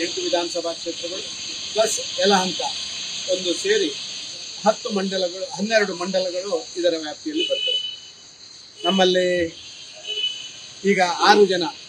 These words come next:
ಒಂಬತ್ತು ವಿಧಾನಸಭಾ ಕ್ಷೇತ್ರದಲ್ಲಿ ಆರು ಜನ ನಮ್ಮ ವಿಧಾನ ಪರಿಷತ್, ಆ, ವಿಧಾನಸಭಾ ಸದಸ್ಯರುಗಳಿದ್ದಾರೆ,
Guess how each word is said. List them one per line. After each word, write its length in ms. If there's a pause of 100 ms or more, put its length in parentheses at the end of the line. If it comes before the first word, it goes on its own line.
(220)
ಒಂಬತ್ತು 400 (220)
ವಿಧಾನಸಭಾ 760
ಕ್ಷೇತ್ರದಲ್ಲಿ 540 (180)
ಆರು 260
ಜನ 200 (920)
ನಮ್ಮ 160
ವಿಧಾನ 420
ಪರಿಷತ್, 500
ಆ, 180
ವಿಧಾನಸಭಾ 540
ಸದಸ್ಯರುಗಳಿದ್ದಾರೆ, 840